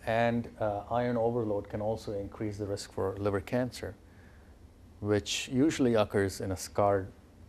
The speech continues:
damaged liver, because as the liv-, as the liver tries to repair itself,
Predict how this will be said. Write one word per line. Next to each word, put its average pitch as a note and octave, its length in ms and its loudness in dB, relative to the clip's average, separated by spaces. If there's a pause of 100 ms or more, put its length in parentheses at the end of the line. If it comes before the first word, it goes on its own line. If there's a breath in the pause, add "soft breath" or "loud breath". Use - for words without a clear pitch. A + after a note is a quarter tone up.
damaged G2 380 -4
liver, G2 240 -2 (420)
because G2 420 -4 (640 loud breath)
as G#2+ 200 4
the G#2+ 80 2
liv-, A#2 260 2
as A2 160 2
the G#2+ 80 -4
liver A2+ 180 2
tries B2 420 0
to G#2+ 100 -6
repair D3 560 2
itself, G2 580 0